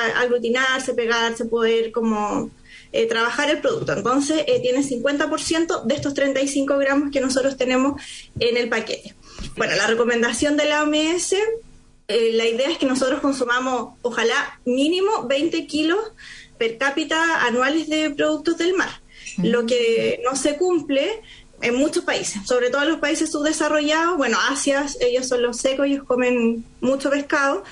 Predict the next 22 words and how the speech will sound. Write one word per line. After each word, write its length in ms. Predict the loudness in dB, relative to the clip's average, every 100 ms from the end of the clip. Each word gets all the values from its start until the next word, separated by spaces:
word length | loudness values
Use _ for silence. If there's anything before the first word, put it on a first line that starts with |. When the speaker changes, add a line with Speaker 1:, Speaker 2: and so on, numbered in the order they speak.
| -18 -18 -8 -2
Speaker 1:
eh, 140 | 0
pero 140 | 2 0
nosotros 380 | 2 2 2 2
no 100 | 2
tenemos 300 | 2 2 2
mucha 340 | 2 0 -2
cultura 400 | -2 0 0 0
a 40 |
pesar 340 | 0 0 -2 0
de 120 | -2
toda 260 | 0 0 0
la 220 | -2 -2
costa 360 | -2 -2 -2
y 80 | -2
todos 220 | 2 0
los 100 | 0
productos 520 | -2 -2 0 -2 -2 -2
que 120 | -2
tenemos 420 | 0 2 2 0 -6 -14 -18 -6
para 220 | -2 0 0
consumir. 580 | 0 0 -2 -2 -4 -16 -20 -6
Básicamente, 800 | -4 0 0 0 0 0 -2 0